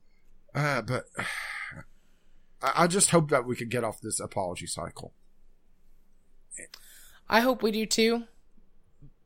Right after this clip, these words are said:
Speaker 2: But let's be real. We won't.
Speaker 1: Uh, at least until the general gaming public starts to embrace indies a lot more. Uh, not saying that indies are suffering. It's just, you know, whenever you see an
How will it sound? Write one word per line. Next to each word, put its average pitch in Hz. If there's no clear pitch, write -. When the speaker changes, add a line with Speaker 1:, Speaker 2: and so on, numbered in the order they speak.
Speaker 2:
But 190
let's 165
be 135
real. 98
We 139
won't. -
Speaker 1:
Uh, 135
at 135
least 156
until 131
the 113
general 113
gaming 110
public 104
starts 107
to 107
embrace 101
indies 101
a 87
lot 95
more. 90
Uh, 143
not 160
saying 135
that 120
indies 120
are 90
suffering. 127
It's 113
just, 107
you 110
know, 90
whenever 143
you 131
see 123
an 104